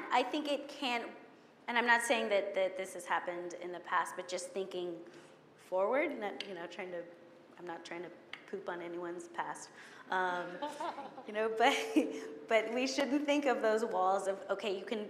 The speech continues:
only come into our space, right? And it happens in here. And really,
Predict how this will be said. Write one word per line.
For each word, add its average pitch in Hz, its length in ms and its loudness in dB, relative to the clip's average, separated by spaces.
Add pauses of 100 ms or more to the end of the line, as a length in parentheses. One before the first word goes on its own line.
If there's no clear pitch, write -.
only 220 220 2
come 208 280 0
into 190 340 -2
our 175 120 -2
space, 165 420 -6
right? 170 140 -4
And 160 100 -6
it 151 80 -6
happens 170 420 -2
in 165 120 -4
here. 160 320 -8 (360)
And 247 160 -2
really, 269 400 4